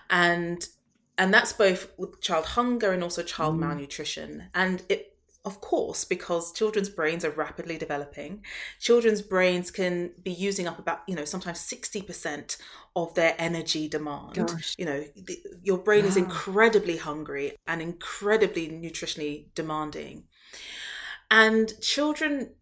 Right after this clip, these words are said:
Speaker 1: who are hungry, so again, I was speaking to Carmel McConnell, who, who runs
Speaker 2: Right.
Speaker 1: Magic Breakfast,
Speaker 2: Yes.
Speaker 1: who founded the,
Speaker 2: Yes.
Speaker 1: the, the charity.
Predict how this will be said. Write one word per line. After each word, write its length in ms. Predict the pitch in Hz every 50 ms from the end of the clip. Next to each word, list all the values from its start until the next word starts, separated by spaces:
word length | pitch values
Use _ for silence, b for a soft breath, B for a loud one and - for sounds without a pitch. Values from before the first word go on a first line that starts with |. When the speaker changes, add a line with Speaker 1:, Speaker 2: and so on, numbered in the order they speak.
| _ _ _ _ - -
Speaker 1:
who 120 | 220 226 214
are 60 | 202
hungry, 420 | 208 202 185 180 170 165 156 151
so 240 | 147 - 175 160 156
again, 220 | - 175 180 180 175
I 60 | 170
was 80 | 170 165
speaking 320 | - 202 190 190 185 180
to 80 | - 185
Carmel 340 | - 180 175 170 170 160
McConnell, 480 | 160 160 160 - - 185 170 160 156 160
who, 240 | 170 160 156 156 - -
who 120 | 175 170
runs 220 | 165 170 170 175 190
Speaker 2:
Right. 200 | 202 226 254 277
Speaker 1:
Magic 140 | 254 - -
Breakfast, 240 | - - 185 190
Speaker 2:
Yes. 280 | 196 220 240 254 240 196
Speaker 1:
who 80 | 185 -
founded 560 | - - - 175 170 170 165 165 156 - -
the, 180 | 151 147 147 151
Speaker 2:
Yes. 300 | 175 185 196 196 185 -
Speaker 1:
the, 160 | - - -
the 80 | - 165
charity. 720 | - - 170 156 151 151 147 - - 156 135 - - -